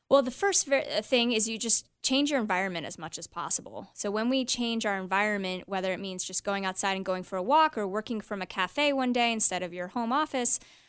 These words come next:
uh, it, it starts to shift those neural patterns in your brain, and your brain starts to, it, it just kind of fires those creative, uh, patterns. And, and another thing that I always recommend is whenever possible,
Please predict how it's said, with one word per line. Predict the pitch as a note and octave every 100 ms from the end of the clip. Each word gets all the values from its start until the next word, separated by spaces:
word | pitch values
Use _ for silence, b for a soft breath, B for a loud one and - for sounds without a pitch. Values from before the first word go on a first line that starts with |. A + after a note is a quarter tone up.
| -
uh, | G3+ G3 F#3 F#3 -
it, | - G#3 G3+
it | G3+ G3 -
starts | - A#3+ B3 -
to | - B3 A3+ G#3 G3+ G3
shift | - - C4 B3+ - -
those | G#3+ G#3
neural | G#3 G#3 G3
patterns | - G3 F#3+ G3
in |
your | F#3 F3+
brain, | F#3+ G3 G3 F#3+ -
and | F#3+ F#3 F3+
your | F#3
brain | F#3+ F#3+ G3
starts | - G3 - -
to, | - F#3+ F#3 F#3 -
it, | F3+
it | G#3
just | - B3+
kind | - A3+
of |
fires | - G#3+ G#3 G3+ F#3 F3
those | - F#3+ -
creative, | - G3+ F#3+ F#3+ F#3 F3+ b b b b G#3 -
uh, | G3+ F#3+ F3+ F3+ - -
patterns. | G#3+ G3 D#3+ E3+ -
And, | F#3 G3 G3
and | G#3 G3+
another | A3 C#4+
thing | C4+ B3 A3
that | G#3+
I | G3
always | F#3 G#3+ A3+
recommend | G#3 G3+ G3+ F#3+ F#3+ F#3
is | F#3+ F#3+ F#3+
whenever | G3+ E3+ A3+ D#4
possible, | - A3 A3 A3+ G#3 G3+